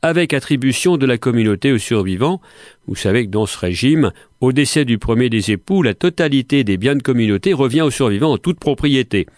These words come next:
ce qui retarde la vocation d'héritage des enfants.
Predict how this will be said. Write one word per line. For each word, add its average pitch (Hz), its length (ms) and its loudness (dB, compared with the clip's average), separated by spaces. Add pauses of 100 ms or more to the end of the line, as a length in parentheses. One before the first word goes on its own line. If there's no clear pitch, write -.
(300)
ce - 160 -4
qui 113 240 -2
retarde 113 560 -4 (300)
la 104 580 0
vocation 131 880 0
d'héritage 104 640 -2
des 135 240 0
enfants. 107 320 -4